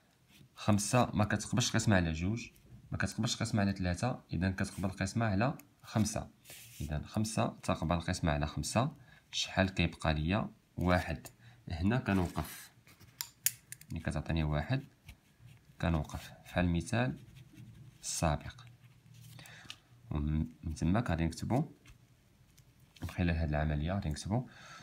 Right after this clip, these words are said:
ثمانين هي جوج في جوج في جوج في جوج، يعني جوج أس أربعة مضروبة في خمسة.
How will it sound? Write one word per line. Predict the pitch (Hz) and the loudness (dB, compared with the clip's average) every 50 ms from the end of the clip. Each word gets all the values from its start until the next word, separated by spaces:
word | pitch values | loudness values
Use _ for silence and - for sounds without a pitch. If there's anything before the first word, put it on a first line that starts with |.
| - - - - - - - - | -20 -20 -20 -20 -12 -8 -8 -6
ثمانين | - - 82 80 82 104 113 | -2 2 4 4 6 6 4
هي | 110 87 85 80 73 - - - | 4 4 4 4 2 2 0 -2
جوج | 92 78 80 85 92 107 120 120 | -2 2 4 4 4 4 4 2
في | 120 - - - 76 | 2 -2 -2 -2 -2
جوج | 73 85 92 110 120 | 2 2 4 4 2
في | 120 120 - - | 2 0 -2 -2
جوج | 76 76 92 110 120 123 | 0 2 4 4 4 2
في | 120 - 82 | 2 0 -2
جوج، | 80 78 82 78 71 76 | 0 0 2 0 0 0
يعني | 73 76 78 76 | 2 2 2 2
جوج | 73 73 80 101 104 101 90 76 76 73 - - - - - - - - - - - - | 2 2 4 4 6 6 6 4 0 -4 -8 -10 -16 -20 -20 -20 -20 -18 -18 -14 -6 -2
أس | 104 95 85 - - - - - - - - - - - - - - - - - - - | 0 0 0 0 -2 -6 -6 -8 -10 -12 -14 -10 -4 -4 -4 -4 -6 -18 -18 -10 -2 0
أربعة | 85 80 78 78 76 73 71 80 95 139 165 - - - - - - - - - - - - - - - - - - - - - - - - - - - - - - - | 0 0 2 0 -2 0 2 2 2 2 0 -2 -6 -18 -20 -20 -20 -20 -20 -20 -20 -20 -20 -20 -20 -20 -20 -20 -20 -20 -20 -18 -18 -18 -18 -18 -20 -20 -20 -12 -4 0
مضروبة | - 82 76 76 78 78 73 73 73 92 104 135 165 - - - - - - - - - - - - - - - - - - - - - - - - - - - - - - - - - - - - - - - - - - - - - - - - - - - | 2 2 2 2 2 4 4 4 6 6 6 6 6 2 -4 -12 -18 -20 -20 -20 -18 -18 -18 -18 -18 -18 -20 -20 -20 -20 -20 -20 -20 -20 -20 -20 -20 -20 -20 -20 -20 -20 -20 -20 -20 -20 -20 -20 -20 -20 -20 -20 -20 -20 -20 -20 -20 -20 -20 -20 -20 -20 -20 -20
في | 147 - | -16 -10
خمسة. | - - 139 117 98 - - - | -4 0 2 2 2 0 -4 -8